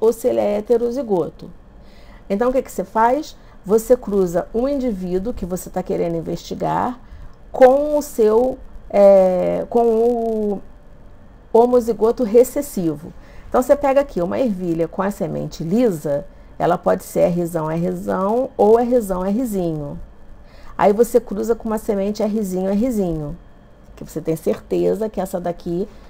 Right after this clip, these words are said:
né, se ela é enrugada, você tem certeza que ela é Rzinho, Rzinho. Agora, se ela é lisa, você não sabe se ela é Rzão, Rzão ou Rzão, Rzinho.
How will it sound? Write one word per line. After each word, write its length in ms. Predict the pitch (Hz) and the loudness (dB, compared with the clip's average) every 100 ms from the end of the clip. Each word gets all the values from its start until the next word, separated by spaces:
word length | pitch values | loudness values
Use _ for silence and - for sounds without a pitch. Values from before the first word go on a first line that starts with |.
| - | -8
né, 220 | 165 190 | -6 -4
se 180 | - 170 | -4 0
ela 220 | 185 190 | 2 4
é 220 | 175 175 | 4 2
enrugada, 480 | 170 190 180 175 202 | 0 -2 0 -2 -4
você 160 | 202 - | -8 -6
tem 120 | 190 | -6
certeza 800 | - 294 330 - 170 180 202 226 - - | -2 -2 -2 -2 -2 -2 -4 -6 -12 -8
que 80 | - | 0
ela 140 | 196 | 4
é 80 | 196 | 4
Rzinho, 440 | 202 196 185 185 196 | 4 2 0 -2 0
Rzinho. 400 | 240 208 156 147 - - | 0 0 -4 -8 -16 -6
Agora, 300 | 180 180 170 | 2 4 4
se 180 | 175 - | 2 0
ela 220 | 262 254 | 2 2
é 280 | 180 151 160 - - | 2 0 -6 -12 -8
lisa, 400 | 175 262 277 190 | 0 2 2 0
você 240 | 180 190 202 | -2 -2 -4
não 100 | 226 | -4
sabe 280 | - 160 165 | -4 -6 -4
se 120 | 156 | -2
ela 120 | 165 | 0
é 60 | 170 | 0
Rzão, 340 | 170 165 156 | 0 -2 -4
Rzão 540 | 208 190 190 196 247 - | -4 -4 -2 -2 -2 4
ou 160 | 220 233 | 6 6
Rzão, 460 | 233 233 208 180 | 4 -2 -4 -4
Rzinho. 480 | 196 240 220 160 131 | -4 -4 -2 -4 -6